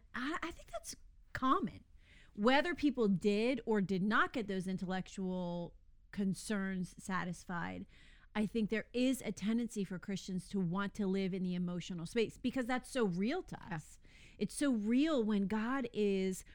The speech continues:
Speaker 1: present and comforting me or uplifting me or even teaching me. Those are very personal and
Speaker 2: Mm-hmm.
Speaker 1: real experiences.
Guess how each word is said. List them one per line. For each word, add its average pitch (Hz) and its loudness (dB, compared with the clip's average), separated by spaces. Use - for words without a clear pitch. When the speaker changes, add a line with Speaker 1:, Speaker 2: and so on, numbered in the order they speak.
Speaker 1:
present 240 0
and 202 -4
comforting 220 -2
me 175 0
or 208 0
uplifting 220 0
me 185 0
or 226 -2
even 285 0
teaching 214 -2
me. 175 -4
Those 254 -2
are 359 0
very 285 4
personal 233 -2
and 196 -2
Speaker 2:
Mm-hmm. 175 -2
Speaker 1:
real 196 2
experiences. 196 -4